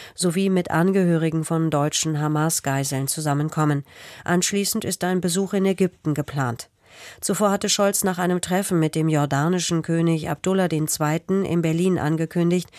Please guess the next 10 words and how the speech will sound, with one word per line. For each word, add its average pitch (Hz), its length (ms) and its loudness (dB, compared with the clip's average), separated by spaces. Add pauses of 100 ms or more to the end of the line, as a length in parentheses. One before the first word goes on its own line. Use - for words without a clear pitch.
(380)
sich 196 280 0
für 185 160 2
einen 175 400 2
humanitären 185 880 0
Zugang 170 480 0
zum 160 160 -2
Gazastreifen 151 840 -2
einsetzen 147 640 -2
zu 147 200 -2
wollen. 147 320 0